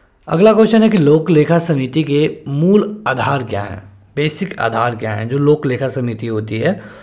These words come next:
तो लोक लेखा समिति के जो मूल अधिकार होते हैं ये ट्रेडिंग और विनिर्माण स्कीमों, परियोजनाओं के आय व्यय को दर्शाने वाले लेखा विवरणों की जांच करता है, यानी कि इसके लिए पहला वाला ऑप्शन सही हो जाएगा।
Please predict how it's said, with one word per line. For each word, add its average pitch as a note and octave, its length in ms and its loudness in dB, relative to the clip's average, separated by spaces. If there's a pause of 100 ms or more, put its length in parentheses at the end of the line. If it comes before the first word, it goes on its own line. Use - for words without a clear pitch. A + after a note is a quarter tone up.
(140)
तो C#3 60 0
लोक F#3+ 340 4
लेखा D#3+ 320 2
समिति D3+ 440 -2
के D3 200 -2
जो C#3+ 140 -2
मूल C#3+ 240 -2
अधिकार B2+ 360 -2
होते A#2 280 -4
हैं C3+ 100 -2
ये D#3+ 160 2 (120)
ट्रेडिंग E3 400 0
और D3+ 300 0
विनिर्माण D3 760 0
स्कीमों, C#3 540 -6
परियोजनाओं C3 680 -2
के B2+ 180 -4
आय A#2+ 340 0
व्यय B2 220 -2
को F3 280 -6 (460)
दर्शाने F3 640 2
वाले E3+ 320 4
लेखा C#3+ 520 0
विवरणों B2 540 -6
की E3 260 -6 (260)
जांच A2+ 300 -4
करता G2+ 320 -4
है, F#2+ 260 -6 (300)
यानी B2 200 -6
कि C#3 160 -6
इसके C3 280 -6
लिए B2 180 -4
पहला A2+ 300 -2
वाला A2+ 220 0
ऑप्शन E3 280 -4 (260)
सही C3+ 220 -4
हो C#3 100 0
जाएगा। D3 340 2